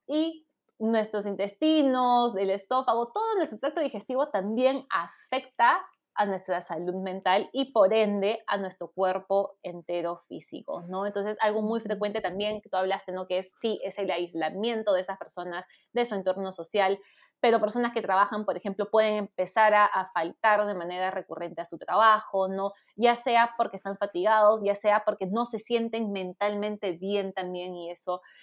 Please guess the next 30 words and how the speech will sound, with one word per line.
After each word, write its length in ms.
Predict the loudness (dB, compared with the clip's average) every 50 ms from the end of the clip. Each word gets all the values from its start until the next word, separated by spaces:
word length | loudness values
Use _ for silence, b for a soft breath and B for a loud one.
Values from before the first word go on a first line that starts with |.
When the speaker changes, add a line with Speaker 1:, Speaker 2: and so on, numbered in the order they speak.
| b b
Speaker 1:
eh, 140 | -6 -6 -6
es 120 | -6 -6 -4
válido, 400 | -4 -2 -2 -2 -2 -2 -4 -6
por 160 | -10 -14 -14
supuesto, 560 | _ -18 -10 -10 -10 -10 -8 _ -6 -6 -6 b b b b b b
o 140 | 4 4 4
s-, 100 | 4 2 -8 _ _ 0
también 380 | 0 2 2 2 2 2 0
Speaker 2:
Ujú. 80 | 0 2
Speaker 1:
porque 340 | 2 0 2 2 -2 -4 -4 -4
están 360 | -10 -4 _ -2 0 0 0
enfermos 580 | 0 -2 -4 0 2 2 4 4 2 0 -2 -2
de 60 | -2
manera, 640 | -2 -4 -4 -2 -2 0 2 4 4 4 4 2 0 -2
eh, 180 | -4 -6 -6 -8
frecuente, 680 | _ -6 -6 -2 0 2 2 2 2 -2 -4 -6 -6 -6
¿no? 180 | -4 -4 -4 -2
Ya 180 | 0 0 -2
sea 420 | -2 -2 2 4 6 6 6 4 b b b b b
con 200 | _ 2 2 4
diarreas 480 | 4 2 2 2 2 4 4 4 4 4
o 60 | 0
estreñimiento, 800 | -2 0 -4 -6 -6 -6 -4 -2 -2 -2 -2 -2 -2 -4 -4 0
con 180 | 0 0 0
resfríos, 840 | 2 0 -2 -2 -4 _ -2 0 2 2 6 6 6 6 6 4 -2
¿no? 360 | -4 -2 2 2 2 2 0 b b b b b _
Ya 220 | _ 4 4 6 4
sea 300 | 4 4 6 6 6 6 6
por, 260 | 6 6 6 4 2
por, 240 | 2 2 2 0